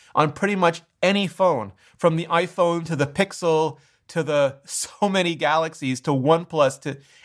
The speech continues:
anything with a sim card, basically. And of course, you can keep your existing phone, keep your existing number if you want to. That's the next generation of Ting Mobile.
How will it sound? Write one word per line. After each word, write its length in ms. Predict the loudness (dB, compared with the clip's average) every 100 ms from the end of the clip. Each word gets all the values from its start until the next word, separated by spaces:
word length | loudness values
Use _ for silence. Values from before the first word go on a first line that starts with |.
| _
anything 480 | 2 2 2 0 0
with 120 | 0
a 80 | 0
sim 260 | 0 -2 0
card, 260 | 0 0
basically. 540 | 0 -2 -4 -8 -8 -10 _ -20 _
And 140 | 0 0
of 140 | 0
course, 360 | 0 0 0 -6 _ -8
you 100 | -2
can 160 | -2
keep 260 | -2 -4 -2
your 140 | 0
existing 480 | 0 0 -4 -2 -6
phone, 320 | 0 0 0 -4 _
keep 220 | -6 -4
your 100 | -2
existing 420 | -2 -2 -2 0 2
number 300 | 0 0 -2
if 140 | 0
you 60 | 0
want 240 | 0 -4
to. 240 | -8 -12 -16 _
That's 240 | 0 0
the 100 | -4
next 320 | -2 0 0 -2
generation 640 | 0 2 2 0 -4 -6 -2
of 220 | -2 -2
Ting 240 | -2 0
Mobile. 580 | 2 4 2 2 -6 -8